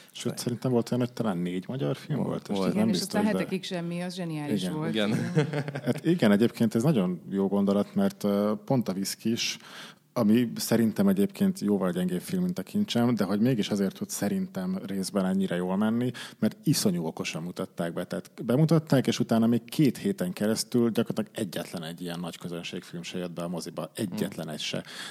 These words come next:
Speaker 1: Tehát, ö, semmilyen vetétása nem volt. És szerintem ez egyáltalán nem szégyen, hogy azért, azért szerez egy csomó nézőt, mert hát most csúnyán mondva nincs mit nézni,
Speaker 3: Persze,
Speaker 1: hanem,
Speaker 3: az
Speaker 1: hanem
Speaker 3: amerikaiak ezt már a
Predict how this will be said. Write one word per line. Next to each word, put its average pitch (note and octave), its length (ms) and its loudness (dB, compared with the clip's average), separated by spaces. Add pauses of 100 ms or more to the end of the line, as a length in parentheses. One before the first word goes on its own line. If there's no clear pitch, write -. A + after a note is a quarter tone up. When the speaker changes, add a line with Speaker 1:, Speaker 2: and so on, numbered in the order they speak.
Speaker 1:
Tehát, F#2+ 360 0
ö, G#2 480 2
semmilyen F2 520 2
vetétása E2 640 -8
nem F#2 180 -4
volt. A#2 340 0 (460)
És B2 120 2
szerintem C3 440 4
ez D#3+ 100 8
egyáltalán F3 420 0
nem F3 140 -4
szégyen, E2+ 400 -6
hogy F#2 180 -8
azért, F2 360 -4
azért F#2+ 520 -8
szerez F#2+ 320 -2
egy - 80 -12
csomó F#2 260 -2
nézőt, F#2+ 360 -4
mert G2 200 -8
hát - 260 -10
most F#2 140 -10
csúnyán F#2 300 -8
mondva F#2 220 -8
nincs F2+ 240 -8
mit - 160 -10
nézni, G2+ 360 -2
Speaker 3:
Persze, - 100 -10 (220)
Speaker 1:
hanem, B2 240 6
Speaker 3:
az D#3+ 120 10
Speaker 1:
hanem C#3 180 6
Speaker 3:
amerikaiak F3 520 2
ezt E3+ 160 -8
már F3+ 140 -4
a F#3 140 -4